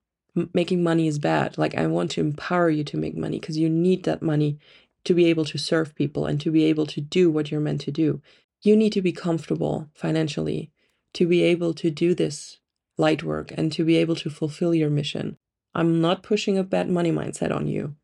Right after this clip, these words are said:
Not at all. But there have been people, and there still are people in this, in this industry who just see the money and who manipulate people into buying from them, who play with their feelings, who,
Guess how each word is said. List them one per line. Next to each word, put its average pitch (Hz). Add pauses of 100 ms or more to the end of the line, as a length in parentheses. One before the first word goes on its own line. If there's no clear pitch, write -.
Not 170
at 190
all. 156 (760)
But 170
there 196
have 185
been 175
people, 160
and 160
there 160
still 180
are 160
people 156
in 156
this, 156 (100)
in 160
this 160
industry 156 (600)
who 180
just 180
see 175
the 165
money 151
and 147
who 165
manipulate 160
people 156
into 156 (440)
buying 160
from 151
them, 147
who 170
play 165
with 165
their 160
feelings, 156
who, 160